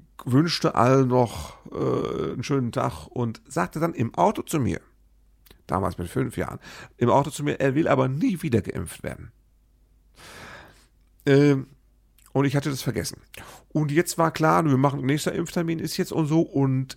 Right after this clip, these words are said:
äh, das war für ihn okay. Er sagte, „Nö, okay, ja.“ Und dann kriegst du auch eine, kriegst auch eine Belohnung, wenn du der Zapfer bist, dann kriegst du nämlich hier, äh, mal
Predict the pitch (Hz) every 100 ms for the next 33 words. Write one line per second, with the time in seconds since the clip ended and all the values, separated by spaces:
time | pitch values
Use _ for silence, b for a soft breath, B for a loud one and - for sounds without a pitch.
0 | - 131 123 120 120 117 - _ _ _
1 | _ _ - - - 107 117 - 185 294
2 | 220 87 - - 143 135 65 - 151 151
3 | 143 139 131 B B B 113 107 95 -
4 | - 110 110 110 B B B - 131 110
5 | 107 95 107 110 165 185 165 147 135 127
6 | - 156 - 117 123 - 117 113 110 -
7 | - - 117 107 107 104 - 123 113 -
8 | 95 104 - 107